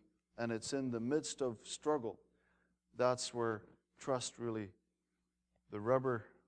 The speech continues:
of trust really hits the road of life. Our, our cousin,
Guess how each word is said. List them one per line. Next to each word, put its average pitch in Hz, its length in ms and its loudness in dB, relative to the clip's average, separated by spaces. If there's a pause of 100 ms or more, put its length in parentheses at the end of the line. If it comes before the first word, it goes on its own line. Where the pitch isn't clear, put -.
(1000)
of - 180 -6
trust 113 440 0
really 113 240 -4
hits 110 260 -6
the 110 140 -8
road 104 260 -2
of 98 140 -10
life. 98 240 -4 (1500)
Our, 131 300 6
our 131 120 8
cousin, 147 380 0